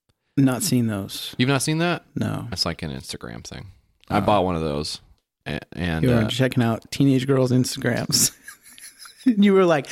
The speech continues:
Speaker 1: "I got to get me one of these."
Speaker 2: You're, maybe you're
Speaker 1: Will
Speaker 2: right. We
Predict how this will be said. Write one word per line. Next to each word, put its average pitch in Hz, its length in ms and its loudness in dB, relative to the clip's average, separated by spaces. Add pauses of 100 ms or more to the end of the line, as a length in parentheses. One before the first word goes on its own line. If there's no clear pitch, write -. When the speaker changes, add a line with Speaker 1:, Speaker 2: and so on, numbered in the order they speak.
(300)
Speaker 1:
"I 190 180 0 (180)
got 392 260 2
to 233 80 -2
get 202 180 2
me 262 220 6
one 262 220 6
of 339 80 2
these." 262 600 4
Speaker 2:
You're, 143 120 4
maybe 156 160 4
you're 117 100 6
Speaker 1:
Will 135 60 6
Speaker 2:
right. 127 100 6
We 87 60 6